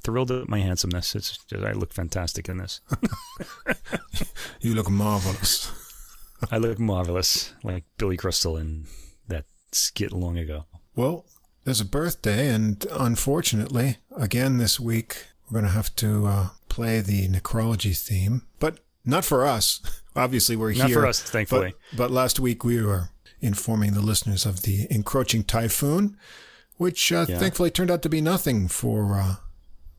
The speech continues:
Speaker 2: most of us
Speaker 1: Yeah, it
Speaker 2: in
Speaker 1: was. It
Speaker 2: Western
Speaker 1: did get us a few
Speaker 2: Japan,
Speaker 1: days
Speaker 2: so.
Speaker 1: off of our day jobs, though, which was
Speaker 2: Yeah.
Speaker 1: nice. But, uh, but yeah, we, it was like, uh, yeah, it was nothing. So it, uh, it was just a cloudy day, really. Rained a little.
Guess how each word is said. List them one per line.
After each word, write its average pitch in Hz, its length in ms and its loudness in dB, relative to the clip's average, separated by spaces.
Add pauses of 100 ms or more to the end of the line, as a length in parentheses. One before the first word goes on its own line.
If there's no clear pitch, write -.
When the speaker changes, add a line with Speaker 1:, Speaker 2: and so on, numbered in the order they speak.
(140)
Speaker 2:
most 117 220 0
of 101 80 -2
us 101 100 2
Speaker 1:
Yeah, - 40 4
it - 20 4
Speaker 2:
in - 80 2
Speaker 1:
was. 101 140 2
It 107 60 4
Speaker 2:
Western 123 180 4
Speaker 1:
did - 60 2
get 147 120 4
us 131 100 2
a 104 60 4
few 98 140 2
Speaker 2:
Japan, 113 120 2
Speaker 1:
days 107 100 4
Speaker 2:
so. 110 100 4
Speaker 1:
off 107 100 0
of 90 180 -4
our 90 200 2
day 98 180 2
jobs, 85 320 0
though, 80 100 0
which 76 220 -2
was 113 180 2
Speaker 2:
Yeah. 98 80 2
Speaker 1:
nice. 90 240 0
But, - 340 -6
uh, 82 380 -2 (400)
but 135 100 -2
yeah, 147 100 2
we, 131 220 4
it 135 80 2
was 127 180 2
like, 107 280 0
uh, 92 140 2 (360)
yeah, 92 200 0
it - 20 2
was 101 260 0
nothing. 90 360 -2
So 90 320 -2 (100)
it, 87 300 -4
uh, 90 100 2
it 95 80 -2
was 98 160 2
just 101 160 0
a 82 220 -2
cloudy 92 380 0
day, 87 240 0
really. 85 300 0 (280)
Rained 101 180 0
a 85 60 0
little. 90 340 2